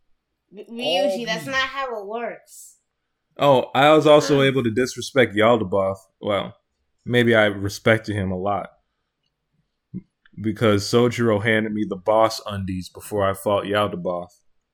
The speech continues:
Speaker 3: And I was able to beat him in the boss undies.
Speaker 2: Oh, I forgot about the boss undies.
Speaker 3: Yes.
Speaker 2: Which is the weirdest gift ever, 'cause Sojiro doesn't even know the context of what he's giving you.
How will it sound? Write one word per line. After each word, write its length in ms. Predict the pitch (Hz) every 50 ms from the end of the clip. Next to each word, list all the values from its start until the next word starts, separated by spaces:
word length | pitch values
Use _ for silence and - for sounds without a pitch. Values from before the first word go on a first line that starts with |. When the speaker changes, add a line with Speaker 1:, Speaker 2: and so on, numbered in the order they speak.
| _ _ _ _ _ _ _ _ _ -
Speaker 3:
And 100 | 101 98
I 80 | 104
was 160 | 107 107 98 98
able 220 | 104 107 95 104
to 80 | 95 98
beat 300 | 90 92 113 107 107 107
him 140 | 113 95 92 -
in 160 | 95 98 95
the 60 | 90
boss 400 | 87 - 98 101 101 98 - -
undies. 540 | 95 92 90 87 85 87 90 90 - - - _ _ _ _ _ _ _ - - - - _ _ _ _ _ _ _ _ _ _ _ _ _ _ _ _ _ _ _ _ _ _ _
Speaker 2:
Oh, 300 | - 214 233 240 247 240
I 40 | 226
forgot 400 | 226 226 208 - 220 220 220 226
about 300 | 214 185 202 190 185 -
the 60 | 180
boss 480 | 143 135 - 147 151 147 143 135 - -
undies. 760 | 139 135 131 117 110 107 101 90 85 _ _ - - - _ _ _ -
Speaker 3:
Yes. 560 | 113 104 101 101 98 87 87 - - - - _ _ _ _ _ _ _ _ _ _ _ _ _
Speaker 2:
Which 200 | - 156 151 151
is 100 | 170 151
the 100 | 139 160
weirdest 640 | 156 139 135 156 170 180 175 175 170 160 - - - -
gift 280 | 147 160 156 - - - -
ever, 320 | 143 151 151 139 139 135
'cause 260 | 135 - 143 135 -
Sojiro 380 | 151 147 160 147 139 151 147 143
doesn't 220 | 147 143 135 143 143
even 140 | 135 131
know 160 | 127 139 143 139
the 60 | 139 139
context 600 | - - 143 143 143 139 - 147 139 135 - -
of 80 | 135 127
what 100 | 127 127
he's 160 | 135 120 113
giving 320 | 104 127 123 117 117 98
you. 160 | 90 85 87